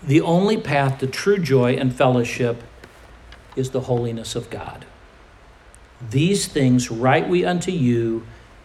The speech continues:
that your joy may be full." So, let me come back to one of the questions we talked about at the beginning. How full is your joy today? Now,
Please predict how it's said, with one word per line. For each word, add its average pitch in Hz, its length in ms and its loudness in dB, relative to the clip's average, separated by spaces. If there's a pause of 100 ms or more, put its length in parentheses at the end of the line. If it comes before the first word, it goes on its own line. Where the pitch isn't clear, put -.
that 120 160 -12 (160)
your 123 500 -2 (160)
joy 120 680 -2 (200)
may 117 400 -6
be 110 300 -4
full." 107 420 -10 (1700)
So, 156 360 -2 (920)
let 254 60 -10
me 339 80 -4
come 175 180 -8
back 123 260 -2
to 135 80 -6
one 131 120 -2
of 131 80 -4
the 120 60 -6
questions 123 420 -6
we 113 80 -10
talked 113 300 -6
about 113 160 -10
at 110 100 -16
the 110 60 -16
beginning. 113 480 -12 (2250)
How 254 100 -12
full 156 260 -4
is 127 120 -2
your 120 100 -8
joy 117 300 -8
today? 113 400 -14 (2500)
Now, 123 180 -8